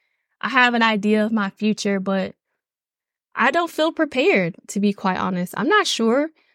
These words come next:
You know, what if, what if I, what if I didn't hear God correctly? What if all this was, like, wrong? What if I didn't hear God the right way? What if I, um, mess up?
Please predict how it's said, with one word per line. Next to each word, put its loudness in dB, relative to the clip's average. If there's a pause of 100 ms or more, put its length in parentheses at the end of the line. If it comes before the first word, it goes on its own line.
(160)
You -2
know, -2
what 0
if, -2
what 2
if -2
I, 4
what -2
if 0
I 6
didn't 0
hear -2
God 4
correctly? -8
What -6
if -8
all 0
this -4 (340)
was, 2 (500)
like, -2 (600)
wrong? 0
What -2
if -6
I 4
didn't -2
hear -2
God 2
the -2
right 0
way? -6 (520)
What 0
if -2
I, 6
um, 0 (460)
mess 0
up? 0